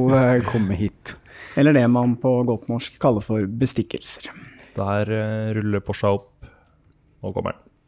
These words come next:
Speaker 1: Oh ja, det er jo overraskende mange av våre karakterer som kjører Porsche.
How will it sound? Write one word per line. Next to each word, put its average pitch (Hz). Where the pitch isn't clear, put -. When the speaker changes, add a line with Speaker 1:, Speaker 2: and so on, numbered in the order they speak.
Speaker 1:
Oh -
ja, -
det 87
er 98
jo 135
overraskende 90
mange 98
av 107
våre 95
karakterer 92
som 104
kjører 95
Porsche. -